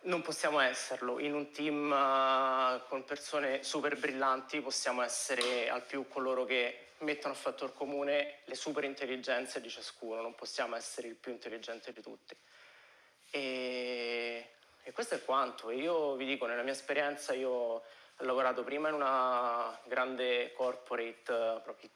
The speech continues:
T, poi in consulenza strategica, vedendo tanti tipi di aziende diverse, tra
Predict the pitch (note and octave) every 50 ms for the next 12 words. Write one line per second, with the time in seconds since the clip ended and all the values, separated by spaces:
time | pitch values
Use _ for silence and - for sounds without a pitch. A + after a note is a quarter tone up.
0 | _ - - D#3 D#3 E3 - - - - - - - - _ _ - D3 C#3+ C#3
1 | C#3 C3+ B2+ B2+ B2+ B2+ B2+ B2+ B2+ - - C3+ B2+ C3 B2+ - C3 - - C#3+
2 | C#3 C#3 C#3 C3 C3 B2+ - C3+ C3+ C#3+ C3+ C#3+ D3 C#3+ C3 B2+ B2+ A#2+ A#2 -
3 | A#2 A#2 - - - - _ _ - - C3 B2+ C3+ C3 - - C3 B2 B2 B2
4 | B2 B2 A#2+ C3 C3 B2+ B2+ B2 A#2+ B2 A#2+ A#2+ A#2+ A#2+ - - - - - B2
5 | A2 A#2 -